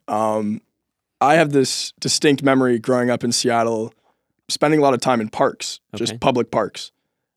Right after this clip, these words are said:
Speaker 1: um, which is something that not a lot of people from other cities seem to do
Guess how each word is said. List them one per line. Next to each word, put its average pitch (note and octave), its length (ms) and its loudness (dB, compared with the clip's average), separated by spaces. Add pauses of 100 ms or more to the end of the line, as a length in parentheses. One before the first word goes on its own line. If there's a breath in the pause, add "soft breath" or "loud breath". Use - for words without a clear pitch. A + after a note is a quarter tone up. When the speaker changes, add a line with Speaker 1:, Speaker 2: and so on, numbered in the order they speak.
(100)
Speaker 1:
um, A#2 300 -2
which B2 120 -2
is C3 80 -2
something C3 640 0 (260)
that A#2 240 -2 (440)
not C3+ 240 2
a - 20 4
lot C3 180 2
of A2+ 220 -8
people C3 340 -2
from B2+ 180 -6
other A2+ 220 -2
cities C3 560 -2
seem - 600 -4
to A#2+ 260 -4
do A#2+ 500 -2